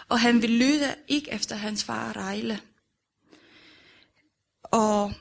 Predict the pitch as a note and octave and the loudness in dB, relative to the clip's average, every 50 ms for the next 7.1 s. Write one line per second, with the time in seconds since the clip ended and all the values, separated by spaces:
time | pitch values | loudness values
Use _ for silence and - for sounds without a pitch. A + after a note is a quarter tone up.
0 | - - B3 A#3 B3 C#4 D4 D4 C#4 - C4+ C#4 C4 B3+ A3 - - A3 G#3 G#3 | -2 2 4 6 6 8 6 6 6 6 4 4 2 0 0 0 -2 -2 -4 -4
1 | - A3+ G#3+ - - C4 C4 A#3+ G#3+ G#3+ G3+ - - B3+ B3 B3 A#3+ A3+ G#3+ G#3 | -2 0 2 2 2 2 2 0 0 0 0 0 0 0 0 0 0 -2 -2 -2
2 | G3 - - - C#4+ D4 D#4+ - - - A#2+ A#2 A#2 A2+ - - _ _ _ _ | -4 -4 -4 -2 0 2 4 4 2 2 0 -2 -4 -4 -6 -10 _ _ _ _
3 | _ _ _ _ - G#3 G#3+ G3+ - G#3+ G#3 A#3+ B3+ C4 C4 C4 B3+ A#3+ A3 G#3 | _ _ _ _ -8 -4 -4 -2 -2 -2 -2 0 0 0 0 0 0 0 0 0
4 | G3+ G3+ G3+ G#3+ G#3 G3+ - - - B3+ C4+ C#4 B3+ A3 G3+ G#3+ - - - A#3+ | -2 -2 -2 -4 -2 -2 -2 0 0 0 0 0 0 0 -2 -4 -4 -2 0 0
5 | C4 C#4+ C#4 C4 A#3+ A#3+ A#3 A3 A3+ A3+ A3+ - - _ _ _ _ _ _ _ | 2 0 0 0 -2 -2 -2 -4 -4 -6 -8 -10 -18 _ _ _ _ _ _ _
6 | _ _ _ _ - - - - - - - - _ _ _ - - A3 G#3+ G#3 | _ _ _ _ -20 -20 -20 -20 -20 -20 -20 -20 _ _ _ -6 -2 0 0 2
7 | G#3 G#3 | 0 0